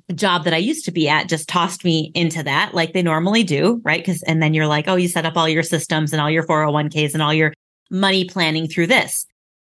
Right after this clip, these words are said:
And I met with him when I left that job. I met with him once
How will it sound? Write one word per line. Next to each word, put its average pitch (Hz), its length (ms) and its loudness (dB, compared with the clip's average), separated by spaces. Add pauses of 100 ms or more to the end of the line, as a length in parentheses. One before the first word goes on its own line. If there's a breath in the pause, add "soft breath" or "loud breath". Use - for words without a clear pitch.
(320)
And 190 720 0
I 180 600 0
met 196 340 0
with 214 160 0
him 196 160 0
when 175 140 2
I 160 120 2
left 160 540 -2
that 196 180 -2
job. 165 320 0
I 151 100 -2
met 156 220 0
with 156 100 -4
him 170 180 2
once 147 680 -2